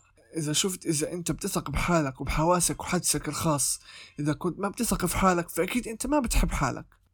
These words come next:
إن المفترض إنك تعرف حالك كويس وتعرف شو بدك، مش حد تاني يقول لك شو أنت بدك. أنت أدرى بنفسك. الثقة بالنفس هي من أولى خطوات لحب الذات ولحب النفس، ولازم تشتغل عليها.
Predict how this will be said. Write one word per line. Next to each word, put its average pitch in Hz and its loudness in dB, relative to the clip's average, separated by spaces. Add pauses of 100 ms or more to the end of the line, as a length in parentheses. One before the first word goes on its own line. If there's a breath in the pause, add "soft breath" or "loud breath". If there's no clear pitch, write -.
(360)
إن 165 -4
المفترض 170 0
إنك 165 -4
تعرف 190 2
حالك 190 0
كويس 196 2 (320 loud breath)
وتعرف 233 4
شو 196 4
بدك، 151 2 (280 loud breath)
مش 262 4
حد 254 8
تاني 202 4
يقول 170 2
لك 170 2
شو 175 0
أنت 170 0
بدك. 147 2 (300 loud breath)
أنت 247 -2
أدرى 202 2
بنفسك. 156 2 (640 loud breath)
الثقة 208 2
بالنفس 185 2
هي 185 2
من 170 -2
أولى 233 2
خطوات 190 0
لحب 170 2
الذات 151 2 (140)
ولحب 160 0
النفس، 156 -2 (480 loud breath)
ولازم 208 2
تشتغل 165 2
عليها. 143 0